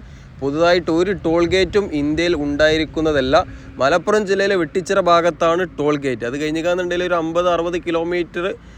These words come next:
കഴിയുമ്പോൾ ഈ ഭാഗം ഏതായാലും ഓക്കെയാണ്. പക്ഷേ കണ്ണൂരിൽ നിന്ന് വരുമ്പോൾ ഈ ഭാഗത്ത് ഓക്കെയാണോ എന്താണെന്ന് അറിയില്ല. ഏതായാലും കാത്തിരുന്ന് കാണാം. ഇനി അതിനിടയിൽ വേറെ ഏതെങ്കിലും ടോൾ ഗേറ്റ് വരുമോ എന്നൊക്കെ കാത്തിരുന്ന് കാണാം. അമ്പത് കിലോമീറ്റർ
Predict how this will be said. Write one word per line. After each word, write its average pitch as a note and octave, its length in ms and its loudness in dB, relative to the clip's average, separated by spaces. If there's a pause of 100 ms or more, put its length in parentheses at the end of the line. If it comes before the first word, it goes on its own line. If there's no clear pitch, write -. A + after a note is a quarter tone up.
(160)
കഴിയുമ്പോൾ F3 420 4
ഈ - 20 6 (120)
ഭാഗം E3+ 360 6
ഏതായാലും E3+ 320 4 (120)
ഓക്കെയാണ്. D#3 400 0
പക്ഷേ D3+ 220 -4
കണ്ണൂരിൽ E3+ 420 2
നിന്ന് F#3+ 180 2
വരുമ്പോൾ F3+ 280 2 (120)
ഈ - 100 -6
ഭാഗത്ത് E3+ 440 4 (600)
ഓക്കെയാണോ F3 500 2 (100)
എന്താണെന്ന് E3+ 460 4
അറിയില്ല. D3+ 280 2 (480)
ഏതായാലും F3+ 400 2
കാത്തിരുന്ന് F#3 640 2
കാണാം. D#3 340 4
ഇനി C#3+ 120 -2
അതിനിടയിൽ E3+ 480 0 (100)
വേറെ F#3 220 6
ഏതെങ്കിലും F#3 300 -2
ടോൾ E3+ 220 0
ഗേറ്റ് F3 240 -2
വരുമോ E3 260 -2 (100)
എന്നൊക്കെ D#3+ 340 -2
കാത്തിരുന്ന് D3+ 480 0
കാണാം. D3+ 200 0 (120)
അമ്പത് E3 320 -2 (120)
കിലോമീറ്റർ F3 540 -2